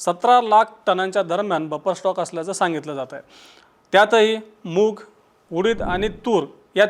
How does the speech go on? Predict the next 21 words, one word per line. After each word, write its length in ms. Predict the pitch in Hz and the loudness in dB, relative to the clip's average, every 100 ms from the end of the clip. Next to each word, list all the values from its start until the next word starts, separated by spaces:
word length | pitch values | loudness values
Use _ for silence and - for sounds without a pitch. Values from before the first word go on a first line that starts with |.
| 208 | 0
तीनच 320 | 208 233 269 226 | -4 -2 -2 0
कडधान्याचा 600 | 220 208 190 190 190 196 | 0 2 0 0 -2 -2
समावेश 520 | - 180 202 175 175 - - | -4 -2 0 -2 -6 -14 -6
जास्त 240 | 160 180 - | 0 0 0
प्रमाणात 400 | 185 165 151 143 | -4 -4 -6 -8
आहे, 80 | 147 | -8
म्हणजे 220 | 160 170 | -6 -2
या 60 | 208 | -2
तीन 260 | 208 214 233 | -2 -8 -2
कडधान्याचं 600 | 208 185 175 175 175 185 | -2 -2 -4 -6 -6 -6
प्रमाण 380 | 190 208 170 202 _ - 151 | -4 -4 -4 -6 _ -14 -4
जास्त 280 | 165 160 | -4 -4
आहे. 100 | 151 123 - - - - - - | -10 -10 -16 -20 -20 -20 -6 0
आता 180 | 180 262 | 2 4
जर 140 | 269 | 2
समजा 280 | 247 233 233 | 0 -2 0
सरकारला 420 | 226 208 214 214 | 0 0 -2 -2
बफर 280 | 196 185 196 | -2 -4 -6
स्टॉक 220 | - 190 | -4 -4
वाढवायचा 460 | 180 156 185 196 180 | -2 0 2 2 0
असेल, 300 | 143 151 | -4 -10